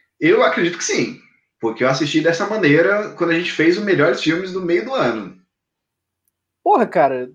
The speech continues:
Speaker 2: é, e assim, você acha que vale a pena pras listas aqui?
Speaker 1: Cara, é, é um filme pra quem tem paciência, pra quem, tipo,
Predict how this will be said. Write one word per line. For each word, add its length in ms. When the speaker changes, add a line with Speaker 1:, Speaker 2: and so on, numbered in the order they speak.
Speaker 2:
é, 220
e 240
assim, 540
você 120
acha 260
que 120
vale 220
a 40
pena 280
pras 260
listas 400
aqui? 340
Speaker 1:
Cara, 340
é, 200
é 80
um 60
filme 340
pra 160
quem 360
tem 220
paciência, 800
pra 180
quem, 560
tipo, 800